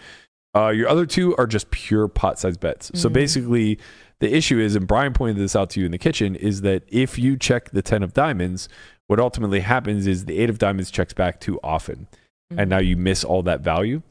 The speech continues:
Speaker 2: Yeah.
Speaker 1: But you still pay off the jack of diamonds when he chooses to bet it.
Speaker 2: Yes.
Speaker 1: Correct?
Speaker 2: Yeah.
Speaker 1: So instead, what we do is we just go for what our hand is worth, which is roughly pot, and we try to get called by all of his single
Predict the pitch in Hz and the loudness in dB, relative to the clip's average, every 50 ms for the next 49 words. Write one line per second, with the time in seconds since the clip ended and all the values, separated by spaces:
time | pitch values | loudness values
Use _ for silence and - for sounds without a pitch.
0 | _ - 170 170 170 156 147 147 147 - 123 110 101 117 107 - - 127 117 101 | _ -10 -6 -4 -4 -2 -2 -2 -2 0 0 0 0 0 0 0 2 0 0 2
1 | - 113 101 95 95 98 87 - - 90 82 95 90 85 - - 87 - 82 80 | 2 2 2 2 2 2 0 -2 -4 -4 0 0 0 0 0 -2 -4 -4 -4 -4
2 | 78 78 80 90 92 82 85 90 82 - - 87 82 82 76 - - - - 78 | -4 -6 -8 -8 -6 -6 -6 -6 -6 -4 -4 -4 -4 -6 -8 -10 -10 -8 -6 -6
3 | 69 53 50 - - - - - _ _ _ _ _ _ _ _ _ _ - 180 | -6 -6 -8 -14 -16 -18 -20 -20 _ _ _ _ _ _ _ _ _ _ -10 -6
4 | 170 180 160 110 - - - - - - _ _ _ - 87 85 92 - - - | -4 -4 -4 -4 -6 -10 -12 -16 -18 -20 _ _ _ -2 0 0 0 0 -4 -10
5 | - - 156 147 139 131 - - 127 120 117 113 110 - - - - _ _ _ | -8 -4 -4 -2 -2 0 2 2 2 4 2 2 0 -2 -6 -14 -20 _ _ _
6 | _ - - 123 120 110 104 - - 165 160 156 147 135 127 120 117 123 117 113 | _ -6 -2 0 0 2 0 0 2 2 2 2 2 2 0 0 0 0 2 0
7 | 120 110 101 92 92 98 101 101 92 95 98 92 87 98 92 87 - - - - | 0 0 2 2 2 2 2 2 0 0 -2 -2 0 0 -2 -2 -2 -8 -16 -20
8 | - - - 82 85 85 - - 98 95 92 92 90 85 - - - 90 90 95 | -8 -2 0 2 2 0 -2 -2 -2 -2 0 0 -2 -4 -6 -12 -12 -6 -2 0
9 | 92 - - 92 92 90 85 101 90 82 78 82 90 87 95 95 90 90 90 - | 0 0 0 0 0 0 0 -2 -2 -4 -4 -6 -6 -2 0 0 2 0 -2 -4
10 | - - 90 87 - 95 90 90 80 76 - 82 82 - - 123 131 127 117 110 | -8 -10 -8 -6 -6 -6 -4 -4 -6 -6 -6 -8 -10 -4 -2 0 2 2 2 0
11 | - - 104 101 98 - - 95 95 95 92 95 82 - - 92 92 90 92 92 | -2 -2 -2 -2 -2 0 0 0 0 0 0 -2 -4 0 0 0 0 0 0 0
12 | 87 - - - 92 95 95 90 - 98 90 - - - 85 87 85 85 85 | 0 0 0 0 0 0 0 0 -2 -2 -4 -4 -4 -6 -4 -4 -4 -4 -4